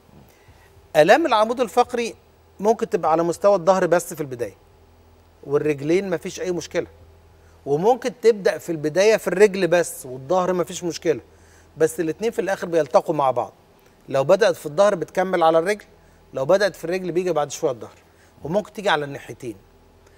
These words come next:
الأعراض دي بتبقى فيها مشاكل كتيرة جدًا، الآلام الغير محتملة، الإحساس بالخضر أو التنميل أو إن بقى رجلك دي جزء مش منك، أو حرقان جامد جدًا، بحس إن زي الكهرباء ماشية،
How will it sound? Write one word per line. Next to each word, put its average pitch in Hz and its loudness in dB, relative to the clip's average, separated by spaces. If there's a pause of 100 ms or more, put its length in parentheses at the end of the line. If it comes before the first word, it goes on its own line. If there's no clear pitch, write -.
(260)
الأعراض 180 4
دي 302 -2
بتبقى 190 -6
فيها 208 -4
مشاكل 170 -8
كتيرة 165 -4
جدًا، 143 -6 (520)
الآلام 170 4
الغير 185 0
محتملة، 143 -4 (560)
الإحساس 214 -4
بالخضر 196 2
أو 156 0
التنميل 165 -4
أو 160 0
إن 160 -4
بقى 165 -2
رجلك 233 0
دي 190 -8
جزء 208 -2
مش 160 -12
منك، 185 -6 (880)
أو 165 6
حرقان 175 -2
جامد 202 -8
جدًا، 160 -4
بحس - -12
إن 160 -6
زي 190 -2
الكهرباء 180 0
ماشية، 190 -4